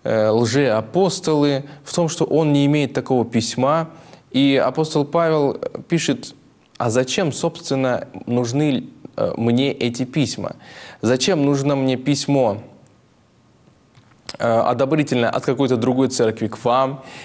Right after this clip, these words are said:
или же письмо одобрази-, од-, одобрительное по отношению ко мне из вашей же общины Коринфа?»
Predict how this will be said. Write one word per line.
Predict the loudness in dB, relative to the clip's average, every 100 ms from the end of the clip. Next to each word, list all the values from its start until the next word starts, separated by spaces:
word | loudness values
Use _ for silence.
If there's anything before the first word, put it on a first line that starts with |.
| -16 -2
или | 2 4
же | 4 4 2 -2 -10 -4
письмо | 0 0 2 2 2
одобрази-, | 0 0 2 0 -2 -2
од-, | -4 0
одобрительное | 0 2 2 0 0 0 0
по | 0
отношению | -2 -2 0 2 2
ко | 0
мне | 0 0 0
из | 0 0
вашей | 0 -2 -2
же | 0 2
общины | 0 -2 -2 -2
Коринфа?» | 0 0 0 -2 -6 -10